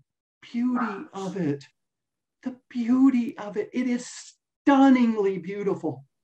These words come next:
And I'm just, whoa, taken over with the beauty. And, and I'm just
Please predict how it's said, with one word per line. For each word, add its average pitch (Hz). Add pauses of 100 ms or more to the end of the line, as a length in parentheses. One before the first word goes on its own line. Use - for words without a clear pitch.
(500)
And 208
I'm 233
just, - (760)
whoa, - (420)
taken 220
over 208
with 156
the 156
beauty. 165 (1300)
And, 107 (400)
and 208
I'm 208 (460)
just 202